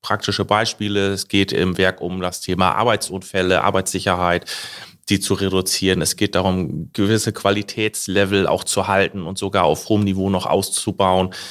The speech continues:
Es geht um Effizienzen. Es geht natürlich darum, wie kann ich auch, äh, Mittel sparen, indem ich, äh, Abläufe verbessere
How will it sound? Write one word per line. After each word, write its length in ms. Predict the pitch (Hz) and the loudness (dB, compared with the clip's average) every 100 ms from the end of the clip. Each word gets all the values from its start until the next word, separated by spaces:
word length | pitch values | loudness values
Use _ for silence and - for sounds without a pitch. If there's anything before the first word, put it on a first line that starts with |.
| - - - | -16 -18 -8
Es 160 | 101 - | -6 -2
geht 240 | 110 - | -2 -2
um 100 | - | -2
Effizienzen. 1120 | - - 98 - 104 113 107 - 107 104 107 - | -2 -2 -4 0 2 2 0 0 2 2 0 -2
Es 180 | 98 - | -4 -2
geht 140 | 107 | 0
natürlich 420 | 101 - 110 104 | 0 0 0 0
darum, 320 | 101 98 98 | -2 0 0
wie 80 | 98 | -2
kann 220 | - 107 | -2 -2
ich 160 | 98 - | -2 -2
auch, 360 | 95 98 - - | 0 0 -2 -2
äh, 260 | 98 95 | 0 2
Mittel 260 | 95 113 110 | 0 0 0
sparen, 540 | - - 101 101 104 | -2 -2 0 2 0
indem 280 | 98 95 98 | -4 -8 -10
ich, 300 | - - - | -10 -12 -2
äh, 400 | 82 101 98 87 | 0 4 2 2
Abläufe 720 | - - 117 - 110 107 110 | -2 -2 -2 0 2 2 0
verbessere 800 | - 101 107 107 104 98 101 95 | -4 0 0 0 0 2 2 0